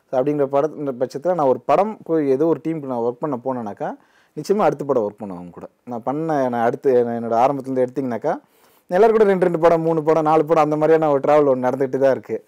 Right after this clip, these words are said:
அந்த ப-, அது மாதிரி பார்க்கும்போது நான் விஜய் ஆண்டனி, எனக்கு வந்து விஜய் ஆண்டனி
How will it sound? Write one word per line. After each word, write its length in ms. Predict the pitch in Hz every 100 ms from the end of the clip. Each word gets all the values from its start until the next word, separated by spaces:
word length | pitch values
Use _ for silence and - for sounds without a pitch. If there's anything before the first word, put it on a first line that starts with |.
| _ -
அந்த 500 | 170 156 156 185 196
ப-, 100 | 185
அது 240 | 170 180
மாதிரி 300 | 190 196 190
பார்க்கும்போது 360 | 180 165 180 226
நான் 100 | 160
விஜய் 220 | 156 247
ஆண்டனி, 180 | 208 156
எனக்கு 260 | 131 123
வந்து 360 | 135 170 240 165
விஜய் 200 | 143 220
ஆண்டனி 120 | 214